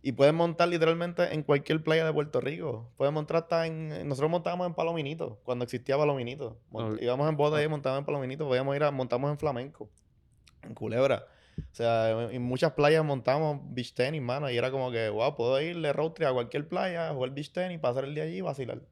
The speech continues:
Speaker 1: Y era
Speaker 2: Eh.
Speaker 1: como que, ¿cómo, cómo a nadie, a nadie, o sea, cómo a la gente no le va a gustar eso?
Speaker 2: Sí, que en tu cabeza era, "Esta gente está loca, esto no, como que
Speaker 1: Sí.
Speaker 2: no saben lo que se están perdiendo". Y yo pienso igual.
Speaker 1: Sí,
Speaker 2: Eh,
Speaker 1: sí,
Speaker 2: mucha
Speaker 1: sí.
Speaker 2: gente,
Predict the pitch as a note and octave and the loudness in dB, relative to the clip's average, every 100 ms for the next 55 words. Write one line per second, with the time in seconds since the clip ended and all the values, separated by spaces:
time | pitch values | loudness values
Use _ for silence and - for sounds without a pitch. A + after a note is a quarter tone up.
0 | _ _ _ _ _ _ _ _ _ _ | _ _ _ _ _ _ _ _ _ _
1 | - G#2+ B2 C#3+ C#3+ C3+ A#2+ C3+ C#3+ E3+ | -8 -2 0 2 2 2 2 -2 0 4
2 | F#3 F#3 F#3+ F3 D#3 D3+ F3 E3+ D3+ C#3 | 6 6 4 4 4 2 0 0 -2 0
3 | A2+ - - D3 D#3+ E3 E3 C#3 C#3+ C#3+ | -2 -4 -10 0 2 2 2 0 0 -2
4 | A2 F#2 - _ - E3 D#3 D3 D3 D3+ | -6 -8 -16 _ 2 4 4 2 0 0
5 | C#3+ C3+ D3+ F3 E3 C#3+ C3+ F3+ A3 A#3 | 4 4 4 2 0 0 -2 -2 -2 0
6 | A3+ A3 - _ - D#3+ - F3+ C3+ C3+ | 0 0 -4 _ -6 -4 -2 2 4 4
7 | - E2+ F2 B2 - F3 A3 D3+ C#3 D#3+ | 2 -4 -6 -6 -2 0 2 0 2 4
8 | D#3+ D3 D3 F#3+ G3 G3 A3+ A3 G#3 F#3 | 6 6 6 6 6 4 4 4 4 4
9 | F3+ - F3+ - D#3 E3+ G#3+ F#3+ C#3+ D#3 | 2 2 0 2 0 2 2 4 4 4
10 | G#3 G3 - D#3 C3 B2 C#3 C#3 D3+ A#2+ | 4 2 0 0 4 4 4 4 4 4
11 | A2 G#2 - _ - C3 A2+ B2 B2 B2+ | 2 -2 -12 _ -6 -2 2 4 6 4
12 | B2+ D3 F3 F3+ D3+ C#3 - | 4 4 2 2 2 0 -2